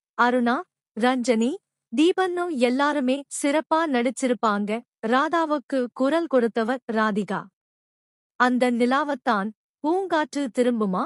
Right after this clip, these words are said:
வெட்டி வேறு வாசம், ஏ குருவி, ராசாவே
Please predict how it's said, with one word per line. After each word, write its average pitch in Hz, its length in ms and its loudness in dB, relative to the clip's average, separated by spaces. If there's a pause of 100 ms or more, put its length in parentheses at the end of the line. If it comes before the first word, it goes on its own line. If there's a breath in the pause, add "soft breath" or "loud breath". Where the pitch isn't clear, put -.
(400)
வெட்டி 254 360 2
வேறு 320 320 0
வாசம், 220 420 -2 (360)
ஏ 311 180 0
குருவி, 240 440 0 (380)
ராசாவே 294 640 0